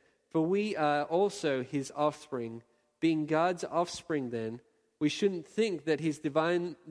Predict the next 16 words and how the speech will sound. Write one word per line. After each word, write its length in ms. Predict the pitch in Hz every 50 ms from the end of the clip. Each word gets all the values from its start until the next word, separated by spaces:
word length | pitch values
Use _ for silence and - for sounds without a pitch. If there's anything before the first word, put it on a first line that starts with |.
| 156 -
that 220 | - 175 180 -
the 60 | 165 160
divine 440 | 156 156 147 160 165 180 202 190
nature 420 | 165 156 147 135 - - 147 139 - - - - _ -
is 160 | 156 151 139 170
like 260 | 156 147 151 143 147
gold 400 | 156 160 165 175 185 190 180 180
or 160 | 110 131 127
silver 480 | - - - 170 175 170 170 175 165 139
or 140 | 131 123
stone, 520 | 120 - - - 156 156 160 165 165 165 156 - _ _ _ _
an 140 | - 135 139
image 360 | 127 127 156 175 180 170 -
fashioned 540 | - - - 165 160 160 160 - 180 165 151
by 140 | 143 135 127
human 400 | 123 - 170 170 180 175 165